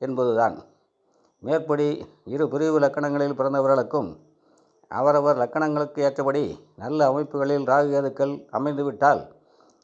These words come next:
மிகப்பெரிய நன்மைகளை செய்கின்றன. இன்னும் ஒரு அதிசூட்சமமாக மிதுனத்திற்கு மட்டும் ராகு கெடுதலை செய்யாத யோகர் எனும் நிலை பெறுவார். பொதுவாக மிதுனத்திற்கு சுக்கிரன் மட்டுமே சுபர் ஆகிறார்.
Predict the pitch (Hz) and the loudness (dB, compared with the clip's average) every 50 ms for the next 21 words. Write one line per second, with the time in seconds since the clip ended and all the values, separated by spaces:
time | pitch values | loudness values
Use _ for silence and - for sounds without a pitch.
0 | _ - 113 131 151 147 151 151 151 151 151 151 139 135 143 143 139 135 143 135 | _ -8 -4 -2 -2 -2 0 -2 -2 2 2 2 2 0 0 2 2 2 2 0
1 | 104 90 - 135 139 135 135 131 123 117 107 92 - - - _ _ _ _ _ | -2 -4 -6 -6 -6 -4 -4 -2 -2 -2 -4 -4 -6 -10 -16 _ _ _ _ _
2 | _ _ _ _ _ _ _ _ _ _ - - 139 160 160 151 147 151 143 131 | _ _ _ _ _ _ _ _ _ _ -10 -4 -2 0 0 2 2 4 4 4
3 | 131 151 151 151 156 151 151 - 156 151 151 143 143 139 131 143 151 135 87 - | 2 2 -2 -6 -8 -8 -6 -4 -2 -2 0 2 2 2 4 4 4 4 2 0
4 | - - _ _ _ _ _ _ _ _ _ _ _ _ _ _ - 139 170 170 | -4 -14 _ _ _ _ _ _ _ _ _ _ _ _ _ _ -4 -2 -2 -2
5 | 160 143 156 151 143 - 151 147 147 147 - 156 151 156 156 156 156 - - - | -2 -2 -2 -4 -2 -2 0 0 0 0 0 0 0 0 0 -2 -4 -8 -14 -14
6 | - - 117 143 151 151 147 151 147 139 139 156 156 151 151 151 - - 143 143 | -6 0 2 2 2 2 2 -2 -2 -2 -2 0 0 0 -2 -2 -4 -6 -2 0
7 | 147 143 139 135 143 147 139 120 123 147 156 139 147 147 139 139 135 131 131 123 | 2 2 4 4 4 2 2 2 0 0 2 4 2 2 2 0 -2 -4 -2 0
8 | 131 139 147 147 - 127 123 123 117 107 87 - - - _ _ _ _ _ _ | 0 0 0 0 -2 0 2 4 4 2 2 0 -6 -20 _ _ _ _ _ _
9 | _ _ _ _ _ _ _ _ _ - 131 151 151 147 147 147 151 156 151 135 | _ _ _ _ _ _ _ _ _ -6 -4 0 2 2 2 4 4 2 0 0
10 | 117 135 156 156 147 156 - 143 139 - 151 147 151 147 117 107 - - - - | 0 -2 -2 -4 -4 -4 -6 -8 -8 -4 -4 -2 -2 -2 -4 -8 -12 -14 -12 -6
11 | - 160 156 147 147 143 143 147 139 143 147 151 143 - - 131 160 156 135 131 | -4 -2 -2 0 0 -2 -4 -4 -4 -4 -4 -4 -4 -6 -2 0 2 2 4 2
12 | 131 - - 123 113 101 - | 2 2 2 2 2 2 0